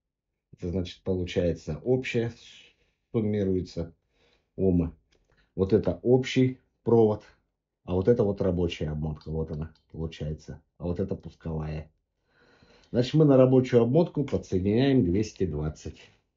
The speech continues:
То есть вот сюда. Вот я сделал такую вот кнопочку. Эта вот кнопочка, она разрывает один провод, и будем запускать. То есть мы должны пере-, перемкнуть щас, вот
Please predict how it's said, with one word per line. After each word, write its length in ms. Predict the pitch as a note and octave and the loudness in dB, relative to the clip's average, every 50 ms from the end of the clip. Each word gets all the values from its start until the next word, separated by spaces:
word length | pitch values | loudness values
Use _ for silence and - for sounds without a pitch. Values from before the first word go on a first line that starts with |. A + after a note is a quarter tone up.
| _ _ _ _ _ _ _ _ _ _ _ _ _ _ _ _ _ _ _ _ _ _ _ _ _ _ _ | _ _ _ _ _ _ _ _ _ _ _ _ _ _ _ _ _ _ _ _ _ _ _ _ _ _ _
То 80 | - | -12
есть 160 | F2 E2 - | -12 -12 -10
вот 240 | - E2+ G2 G2 - | -8 -8 -8 -8 -10
сюда. 400 | - _ E2 D#2 D2+ D2 D#2 - _ _ _ _ _ _ _ _ _ _ _ - | -12 _ -10 -8 -8 -8 -10 -12 _ _ _ _ _ _ _ _ _ _ _ -4
Вот 140 | F#2 - E2+ | -4 0 2
я 160 | F#2+ F#2 F2 | 2 2 2
сделал 340 | E2+ F2 G2+ G#2 F#2+ F2 D#2+ | 2 2 2 2 2 2 0
такую 380 | - F#2+ F#2+ - A#2 A2+ G#2 | -2 -4 0 2 2 4 4
вот 160 | G2+ G#2 - | 2 0 0
кнопочку. 640 | - D#3 F3 G3+ F#3+ - D#3+ D3+ - - - B2 A2 - - - _ _ - _ _ _ _ - - _ _ _ - | 0 2 2 4 4 2 -2 -4 -4 -6 -6 -6 -6 -8 -12 -20 _ _ -20 _ _ _ _ -18 -18 _ _ _ -14
Эта 160 | G2 - G2+ | -10 -6 -6
вот 180 | G2 F#2+ - - - _ _ _ _ _ _ _ _ _ _ _ _ - | -6 -6 -8 -14 -20 _ _ _ _ _ _ _ _ _ _ _ _ 0
кнопочка, 640 | A#2 A#2 - - - - - - - E2 - - _ _ _ _ _ _ _ _ _ _ _ _ _ _ _ _ _ _ _ - | 0 0 0 0 -4 -6 -6 -8 -8 -8 -8 -10 _ _ _ _ _ _ _ _ _ _ _ _ _ _ _ _ _ _ _ -2
она 180 | A2+ G#2 G2 | 0 2 2
разрывает 480 | G2+ G2+ F#2+ A2 A2 A2 G#2+ G#2 G2 G2 | 2 2 2 2 2 4 4 2 2 2
один 320 | G#2 G2+ A#2 A#2 B2 A#2+ | 2 2 2 2 2 2
провод, 420 | D3 E3+ F#3 E3 A#2+ F#2 - - - - - - _ | 4 4 6 6 4 4 0 -4 -12 -20 -20 -14 _
и 80 | - B2+ | -6 -4
будем 320 | C3 D3 C3+ C3 A2 F2+ | -2 0 2 2 2 2
запускать. 640 | F2 G2 - - F2 - - - F2+ E2 D#2+ - _ _ _ _ _ _ _ _ _ _ _ _ _ _ _ _ _ _ _ | 0 -2 -4 -4 -8 -10 -6 -4 -4 -4 -4 -6 _ _ _ _ _ _ _ _ _ _ _ _ _ _ _ _ _ _ _
То 120 | - G2+ | -4 -4
есть 120 | G2+ G2+ G#2 | -4 -2 -2
мы 300 | G#2+ A2 A2 G#2 - - - | 0 0 0 0 -2 -6 0
должны 360 | A#2+ A#2 A2+ G#2+ G#2+ B2 A#2 A#2+ | 2 2 2 4 2 2 2 4
пере-, 380 | - A#2+ A#2 A#2 A2 G#2+ - - _ _ _ | 4 4 4 4 2 0 -2 -8 _ _ _
перемкнуть 560 | A#2+ A#2+ A#2 A#2 A2 A2+ - C3+ C3+ C3 B2+ | 0 2 4 4 2 2 0 0 0 2 0
щас, 240 | - A2 F#2 - - | 0 -2 -2 -2 -4
вот 200 | F#2+ F2 - | -8 -8 -8